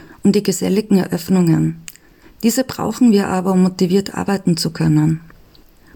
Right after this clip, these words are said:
Bei Museen ist der Umgang mit der Pandemie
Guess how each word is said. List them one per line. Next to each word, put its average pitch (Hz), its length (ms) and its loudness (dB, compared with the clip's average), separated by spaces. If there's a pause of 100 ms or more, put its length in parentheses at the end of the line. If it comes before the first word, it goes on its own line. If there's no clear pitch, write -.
Bei 190 100 0
Museen 214 460 2
ist 226 200 0
der 202 140 0
Umgang 214 400 4
mit 196 160 4
der 202 80 0
Pandemie 180 720 2